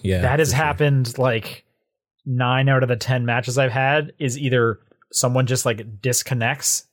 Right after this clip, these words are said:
Speaker 2: so the character's just standing still, or they just straight up, like, exit the match and the character's gone, and it's like, "Man, this sucks." <laughs> Like, I wish there was a way I could just be like,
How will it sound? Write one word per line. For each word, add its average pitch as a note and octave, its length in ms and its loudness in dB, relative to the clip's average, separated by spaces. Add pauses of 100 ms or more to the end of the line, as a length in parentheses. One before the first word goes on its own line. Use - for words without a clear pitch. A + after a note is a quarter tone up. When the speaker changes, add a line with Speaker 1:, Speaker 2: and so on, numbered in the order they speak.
(220)
Speaker 2:
so - 200 0
the A#2 100 -2
character's A#2 400 -2
just A#2 140 -6
standing A2+ 320 -2
still, C3 560 0
or C3 100 -6
they A#2+ 120 2
just A2+ 180 -2
straight A2+ 220 0
up, A2+ 120 -2
like, G#2 360 -8
exit A#2 340 -4
the A#2 80 -4
match A2 560 -6 (680)
and A#2 140 -10
the G#2+ 40 -8
character's A2 420 -2
gone, A#2 340 2
and A#2 140 -2
it's - 160 -2
like, G2+ 260 -8 (1000)
"Man, A3+ 420 0
this D3+ 120 2
sucks." - 680 0
<laughs> - 220 -10 (200)
Like, D#3+ 280 0 (400)
I C3+ 80 2
wish F#3+ 200 2
there A#3 80 4
was F#3+ 100 4
a F3 60 4
way D3+ 200 4
I C#3 40 0
could C#3 120 -4
just B2 140 -4
be D3+ 60 0
like, B2+ 260 0